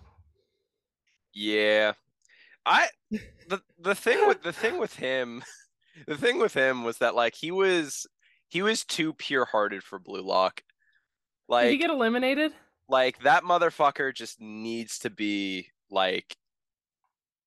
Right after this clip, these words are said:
Speaker 1: fucking, he needed to be more
Speaker 2: Yeah.
Speaker 1: cold-hearted.
Speaker 2: Is he, did he get eliminated?
Speaker 1: Do you want me to spoil or no? <laughs>
Speaker 2: I, I dropped it. I'm
Speaker 1: Okay, so
Speaker 2: done.
Speaker 1: you're in a, okay.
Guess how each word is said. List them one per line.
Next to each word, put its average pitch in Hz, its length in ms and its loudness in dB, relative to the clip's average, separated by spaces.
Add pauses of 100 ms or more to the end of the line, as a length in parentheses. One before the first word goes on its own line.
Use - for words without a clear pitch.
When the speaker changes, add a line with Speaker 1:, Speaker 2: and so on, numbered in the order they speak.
(340)
Speaker 1:
fucking, 104 640 -2
he - 220 -8
needed 131 280 -4
to 214 80 -2
be 98 80 0
more 175 200 -2
Speaker 2:
Yeah. 196 60 -6
Speaker 1:
cold-hearted. 98 580 -4 (720)
Speaker 2:
Is 277 200 -4
he, 320 200 -2
did 247 160 -2
he 269 100 0
get 285 140 2
eliminated? 208 580 -4
Speaker 1:
Do - 40 -20 (560)
you 90 60 -4
want 92 140 0
me 92 80 -6
to - 60 -10
spoil 135 400 0
or 110 80 0
no? 98 260 -2 (120)
<laughs> - 880 -20
Speaker 2:
I, 254 160 0 (100)
I 277 120 2
dropped 220 380 0
it. 165 180 -12 (540)
I'm 170 120 2
Speaker 1:
Okay, - 80 0
so 196 60 0
Speaker 2:
done. 170 120 -2
Speaker 1:
you're 123 120 2
in 123 40 0
a, - 300 -2
okay. 92 200 -2